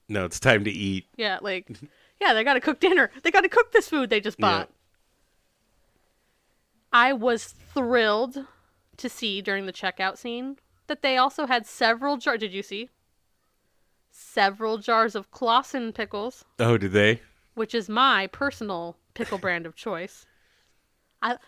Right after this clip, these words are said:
Speaker 2: and you know what, you know what I especially, 'cause so they're really good, really salty, really good brine.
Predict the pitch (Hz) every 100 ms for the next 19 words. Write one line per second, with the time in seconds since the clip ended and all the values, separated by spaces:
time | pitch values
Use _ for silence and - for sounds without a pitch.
0 | _ _ _ 254 302 339 294 240 254 277
1 | 196 - - 190 220 - - - 294 202
2 | 330 370 247 196 185 - - _ 226 262
3 | 269 - 220 220 233 226 185 202 233 247
4 | 254 214 214 196 190 185 180